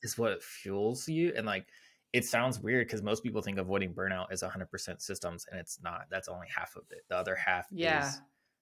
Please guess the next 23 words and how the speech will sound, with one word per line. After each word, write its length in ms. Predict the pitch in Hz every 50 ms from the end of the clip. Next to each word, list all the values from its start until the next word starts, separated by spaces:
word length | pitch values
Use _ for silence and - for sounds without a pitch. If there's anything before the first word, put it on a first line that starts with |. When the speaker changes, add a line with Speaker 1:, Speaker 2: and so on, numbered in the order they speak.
| _ _ -
Speaker 1:
you 80 | 98 98
have 80 | 98 -
to 100 | 95 -
care 340 | - - - - 90 87 87
about 360 | 82 85 87 85 85 - - - _ _ _ -
what 160 | 87 80 76
you're 140 | 90 87 87
actually 400 | 85 87 - - - - 90 85
doing. 360 | - - 90 90 98 113 120
There's 140 | 101 90 87
a 60 | 90
purpose 360 | - - - 92 - 98 -
behind 340 | - - - - 95 95 92
the 80 | - 92
madness. 460 | 95 95 95 104 135 156 - - - - - - - -
Something's 480 | - - 101 95 - 107 101 98 - -
happened 280 | - - - 147 135
Speaker 2:
Right. 100 | 127 113
Speaker 1:
to 140 | - - 135
you 220 | 131 147 160 165 -
in 160 | 120 110 107
your 180 | 107 98 95 -
life, 380 | 90 90 104 139 165 - -